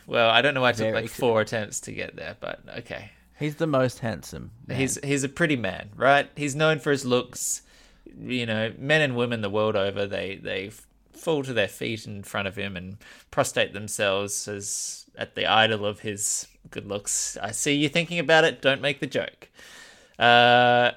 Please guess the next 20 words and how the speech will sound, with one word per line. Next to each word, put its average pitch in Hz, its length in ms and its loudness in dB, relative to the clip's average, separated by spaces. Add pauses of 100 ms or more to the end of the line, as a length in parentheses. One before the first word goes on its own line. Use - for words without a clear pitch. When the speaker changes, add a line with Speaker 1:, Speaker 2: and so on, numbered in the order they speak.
(400)
Speaker 1:
<coughs> - 400 -20
how, - 600 -8
how 185 540 8
about, 135 760 6 (440)
how 202 160 8
would 190 120 4
you 180 60 0
feel 113 580 0 (640)
if - 120 -6
I 139 120 10
told 127 380 2
you 104 240 -8 (1400)
that 107 160 2
he 131 160 2
has 135 180 -2
been 113 200 -6
cutting 135 340 2
his 113 120 -4
own 131 240 -4
hair 110 420 0